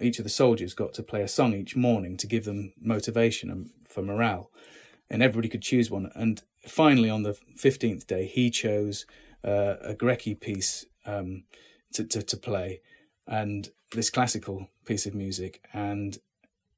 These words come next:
the, the, the soldiers just sort of all started crying. So the most beautiful thing, they'd never heard anything so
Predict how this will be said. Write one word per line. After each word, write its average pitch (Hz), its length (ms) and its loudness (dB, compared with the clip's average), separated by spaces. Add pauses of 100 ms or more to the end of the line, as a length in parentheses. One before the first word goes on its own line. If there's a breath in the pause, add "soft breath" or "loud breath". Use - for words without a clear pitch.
(320)
the, 117 400 4
the, 117 220 2
the 110 140 0
soldiers 113 460 2
just - 200 0
sort 120 120 0
of 117 40 2
all 113 80 2
started - 300 0
crying. 110 380 0
So 120 180 2
the 110 260 -2
most 110 240 2
beautiful 120 300 2
thing, 110 300 2
they'd 107 120 -2
never 117 200 4
heard 120 260 4
anything 101 380 -4
so 98 360 0